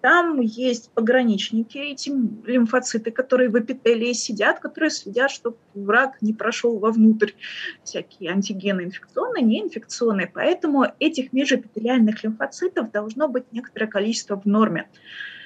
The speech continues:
Если их нету, то это беда, это какой-то иммунодефицит тяжелый, суровый. А, но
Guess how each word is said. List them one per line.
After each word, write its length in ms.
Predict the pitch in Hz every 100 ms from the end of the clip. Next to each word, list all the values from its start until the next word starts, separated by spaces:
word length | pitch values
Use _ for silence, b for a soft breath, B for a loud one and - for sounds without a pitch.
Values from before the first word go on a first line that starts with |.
| B B _ -
Если 280 | 262 254
их 140 | 240 -
нету, 240 | 262 226
то 100 | 214
это 160 | 196 196
беда, 420 | 220 220 208 185
это 180 | 185 -
какой-то 360 | 196 208 196
иммунодефицит 720 | 190 185 185 190 - - 208
тяжелый, 580 | - 190 180 190 180 185 B B -
суровый. 600 | - 190 190 175 180 B B B B B -
А, 320 | 220 208 208
но 540 | 208 226 339 254 160